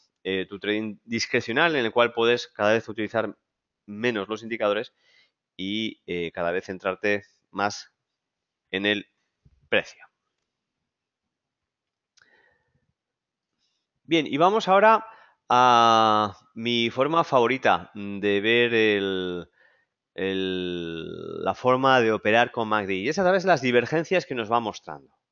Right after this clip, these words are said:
¿vale? Y poder indicarnos cuando la tendencia aparentemente está, eh, terminando. Bien.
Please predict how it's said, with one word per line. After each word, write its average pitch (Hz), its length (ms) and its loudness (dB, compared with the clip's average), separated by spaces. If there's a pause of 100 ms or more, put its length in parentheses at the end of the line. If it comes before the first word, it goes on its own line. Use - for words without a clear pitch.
(160)
¿vale? 131 280 -8 (440)
Y 120 120 -12
poder 127 280 0
indicarnos 156 480 -2
cuando 165 200 -4
la 151 80 2
tendencia 165 640 -2 (420)
aparentemente 147 960 0 (640)
está, 127 480 0 (680)
eh, 101 460 0 (720)
terminando. 98 640 -2 (1900)
Bien. 117 300 -4